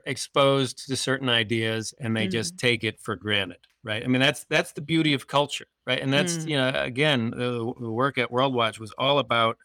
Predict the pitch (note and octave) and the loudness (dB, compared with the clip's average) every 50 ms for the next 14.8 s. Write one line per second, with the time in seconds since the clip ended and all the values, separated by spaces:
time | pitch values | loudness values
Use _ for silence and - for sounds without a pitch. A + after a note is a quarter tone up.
0 | _ _ _ _ _ _ - - C3 D3+ D#3 - E3 D3 C3+ C3 B2 A#2 A#2 A2+ | _ _ _ _ _ _ -4 0 2 2 4 4 2 0 2 2 2 2 2 0
1 | A2 G#2+ A2+ A2 A2+ - - C#3 A#2+ A#2 A#2 A2+ A2+ - _ _ _ _ _ _ | -2 -2 -4 -6 -6 -8 -8 -6 -4 0 0 0 -2 -4 _ _ _ _ _ _
2 | _ _ - C#3 B2+ A#2 - - - D#3+ F3 - F3 E3 _ _ _ _ _ _ | _ _ -4 -4 -4 -4 -6 -14 -14 -14 -12 -12 -14 -16 _ _ _ _ _ _
3 | - C#3+ D3+ E3 E3+ E3 D#3 C#3 C3 A#2+ - C3 B2+ A#2+ C3+ C3+ C3+ B2+ A#2 A#2+ | 2 6 6 8 8 8 6 4 2 2 2 0 0 2 4 4 4 4 2 2
4 | B2+ C3+ B2+ A#2 G#2 G2+ A2 A2 - - - A#2+ A2+ G#2+ A2+ A#2 A#2 A2+ A#2 - | 2 2 2 0 -2 -4 -8 -12 -14 -12 -10 -10 -6 -2 0 0 0 0 -2 -4
5 | - B2+ B2 A#2 A2+ - - B2+ B2 A#2+ A#2+ A2+ A2+ A2 G#2 G2 G#2 _ G2+ G#2+ | -4 -4 -2 -2 -4 -4 0 0 0 2 0 0 -2 -4 -6 -8 -10 _ -10 -6
6 | G2+ A2+ A#2+ A#2 A#2 A2+ G2 F2+ F#2 - - - C3 C3+ B2+ A2 G2 F#2 F#2+ G2 | -2 0 0 0 0 -2 -4 -6 -12 -8 -4 0 0 2 2 0 -2 -4 -8 -12
7 | - - _ _ _ _ _ _ - - A#2+ A#2 B2+ C#3 C3 - _ - B2+ C3 | -12 -14 _ _ _ _ _ _ -8 -2 2 4 4 4 4 0 _ 2 4 4
8 | C#3 C#3+ C3+ B2 - - A#2+ A2+ A2+ - A#2+ B2 C#3 C#3+ A2+ A2 G#2+ A2 - _ | 4 4 2 2 0 -4 -4 -4 -4 -2 0 0 0 0 0 -4 -8 -8 -10 _
9 | - B2 A#2 A2 A2 G#2+ - - _ - - B2+ A#2+ A#2+ A2 A2 G#2+ G#2 G2 - | -2 -2 0 0 -2 -4 -8 -14 _ -4 0 0 2 2 0 -2 -4 -4 -6 -4
10 | - B2+ B2+ B2+ A#2+ G2 G2 - - _ _ _ _ - A#2 G2+ G#2+ - - - | -2 0 2 2 2 0 -4 -14 -16 _ _ _ _ -16 -16 -14 -14 -12 -10 -4
11 | - B2 A#2 A2 G#2+ _ _ _ _ _ _ - - - D3 - - - _ - | 0 2 2 0 0 _ _ _ _ _ _ -4 0 0 0 0 -4 -20 _ -6
12 | C#3 B2 A#2+ _ - C3 C3+ C3 C3 B2+ B2 B2 A#2+ A#2+ B2+ B2+ A#2+ G#2 - - | -6 -6 -6 _ 0 2 4 4 4 4 4 4 2 0 0 -2 -4 -8 -6 -2
13 | A#2 A#2 A#2 - - A2+ G#2 - A2 G2+ A2 A2 A2 G#2+ G#2+ G2+ F#2 - - G#2+ | 0 0 0 0 -2 -4 -4 -6 -6 -4 -2 0 0 0 -2 -2 -4 -6 -6 -6
14 | G2 - - - D3 C#3+ C3+ A#2 G#2 G2 F#2 E2+ F#2+ F#2 F#2+ | -6 -4 -2 -2 0 0 2 0 0 -2 -4 -6 -10 -10 -12